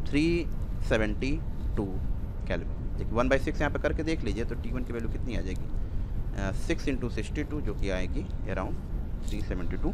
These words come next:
Kelvin। तो three seventy two Kelvin will be the right option, ओके। चलिए आगे बढ़ते हैं। "The electric field of a plane electromagnetic wave traveling along Z axis is given by something,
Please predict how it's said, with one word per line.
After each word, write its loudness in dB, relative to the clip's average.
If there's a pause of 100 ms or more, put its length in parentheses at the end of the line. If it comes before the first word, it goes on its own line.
(160)
Kelvin। 2
तो -2
three 2
seventy 2
two 2
Kelvin 2
will 0
be 2
the 4
right 4
option, -2
ओके। -2 (400)
चलिए 6
आगे 6
बढ़ते 2
हैं। 0
"The 6
electric 2
field 4
of 0
a -2
plane 4
electromagnetic 2
wave 4
traveling 4
along 2
Z 4
axis 0
is -2
given 0
by 2
something, 0